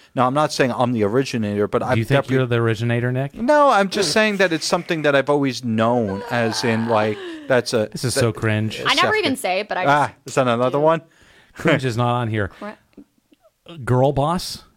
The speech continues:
Speaker 3: Girl boss.
Speaker 2: Alex, are you in your girl boss era?
Speaker 3: Always. I'm always a girl boss.
Speaker 2: I've never heard this one, forever chemical.
Speaker 3: I don't know
Speaker 1: I
Speaker 3: that one.
Speaker 1: think that's the one where, uh, uh, don't quote me, but I think that's the one where it's like, yeah, it sticks around. It's got a, like, half-life forever.
Speaker 3: Forever chemical?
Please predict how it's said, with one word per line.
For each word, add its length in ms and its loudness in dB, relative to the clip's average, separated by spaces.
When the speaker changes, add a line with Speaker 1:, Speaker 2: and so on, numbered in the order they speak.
Speaker 3:
Girl 220 -12
boss. 800 -14
Speaker 2:
Alex, 320 -4
are 40 -4
you 120 -8
in 60 -12
your 100 -10
girl 220 -4
boss 260 -6
era? 260 -2
Speaker 3:
Always. 840 -6
I'm 200 -10
always 340 -10
a 20 -18
girl 240 -12
boss. 100 -14
Speaker 2:
I've 80 -2
never 160 2
heard 140 2
this 160 -2
one, 140 -2
forever 480 0
chemical. 520 -2
Speaker 3:
I 80 -8
don't 140 -10
know 120 -12
Speaker 1:
I 100 0
Speaker 3:
that 80 -6
one. 200 -12
Speaker 1:
think 260 -6
that's 240 -2
the 100 -4
one 280 0
where, 280 -2
uh, 280 -8
uh, 40 -10
don't 140 0
quote 220 0
me, 120 -2
but 180 0
I 80 0
think 160 -6
that's 200 0
the 80 -2
one 260 0
where 120 -2
it's 160 -8
like, 240 0
yeah, 280 2
it 80 -6
sticks 280 -4
around. 380 0
It's 140 -8
got 120 0
a, 60 -6
like, 160 -6
half-life 500 -6
forever. 440 -2
Speaker 3:
Forever 380 -10
chemical? 580 -18